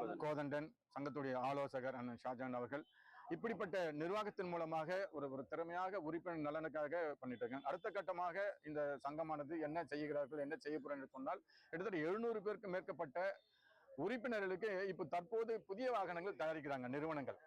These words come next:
அது தொழில்நுட்பங்கள், புதிய புதிய தொழில்நுட்பத்தினால பழுதடையும் போனும்போது உறுப்பினர்கள் வந்து அது எளிதாக அந்த பழுது நீக்கி தருவது சிரமப்பட்டு கொண்டிருக்கின்றார்கள்.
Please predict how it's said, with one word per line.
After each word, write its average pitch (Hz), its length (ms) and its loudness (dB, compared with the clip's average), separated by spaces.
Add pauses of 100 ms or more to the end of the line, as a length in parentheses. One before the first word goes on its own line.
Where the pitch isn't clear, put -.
(260)
அது 165 280 2
தொழில்நுட்பங்கள், 214 560 2
புதிய 202 220 0
புதிய 190 260 2
தொழில்நுட்பத்தினால 185 880 0 (180)
பழுதடையும் 180 460 2
போனும்போது 131 560 0 (380)
உறுப்பினர்கள் 220 580 2
வந்து 185 280 2
அது 160 240 2
எளிதாக 208 760 2
அந்த 160 180 0
பழுது 196 300 0
நீக்கி 190 220 -2
தருவது 170 380 0
சிரமப்பட்டு 180 500 0
கொண்டிருக்கின்றார்கள். 117 580 -2